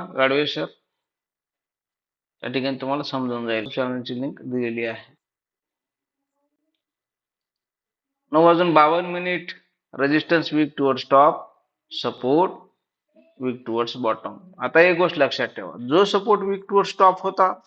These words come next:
तो स्ट्रॉंग झाला. त्यानंतर तो डब्ल्यूटीबी झाला, weak towards bottom झाला, म्हणजे kind of bloodbath situation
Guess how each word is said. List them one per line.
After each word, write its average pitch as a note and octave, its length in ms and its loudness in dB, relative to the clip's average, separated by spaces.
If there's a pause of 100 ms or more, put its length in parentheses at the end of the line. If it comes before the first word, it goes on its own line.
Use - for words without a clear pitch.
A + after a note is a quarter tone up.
(120)
तो F3 80 -2
स्ट्रॉंग C#3+ 400 0
झाला. C3+ 280 0 (180)
त्यानंतर F3+ 520 2 (140)
तो G3+ 100 2 (640)
डब्ल्यूटीबी D#3+ 800 -2
झाला, C#3 280 -2
weak C3+ 220 -4 (100)
towards B2+ 240 -4 (120)
bottom C#3+ 360 -2
झाला, A#2 220 -4
म्हणजे B2 600 -2
kind B2 400 0
of B2+ 140 -4 (140)
bloodbath A2+ 720 2
situation C3+ 760 -8